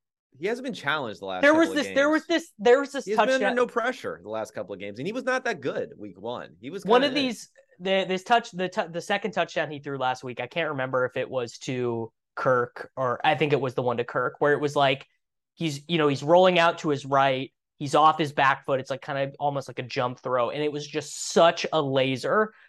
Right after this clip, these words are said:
Speaker 2: where I was like, that was the first time I can remember watching Trevor Lawrence in the N F L and being like, "Holy shit, this g-, he actually might be the guy."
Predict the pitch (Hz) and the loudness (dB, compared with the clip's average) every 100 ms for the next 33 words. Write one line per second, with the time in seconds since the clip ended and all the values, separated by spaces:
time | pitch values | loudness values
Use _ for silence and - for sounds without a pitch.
0 | _ 160 151 147 143 147 180 196 202 165 | _ 0 2 2 0 2 6 6 4 0
1 | 180 175 165 165 151 139 143 139 135 131 | -2 -4 -2 -4 -2 -4 -4 -6 -4 -2
2 | 123 120 - 135 - 123 131 151 160 147 | -2 -4 -6 -10 -8 -6 -4 -4 -4 -6
3 | 131 117 120 123 117 117 113 147 156 175 | -4 -4 -2 0 0 -2 -4 -2 -2 -2
4 | - _ _ _ _ - 143 117 113 135 | -6 _ _ _ _ -2 -2 0 -4 -4
5 | 87 165 - - 165 151 120 - 143 135 | -4 -6 -8 -6 0 2 2 0 -2 -2
6 | 156 - 151 110 - - - | -4 -6 -8 -8 -6 -4 -4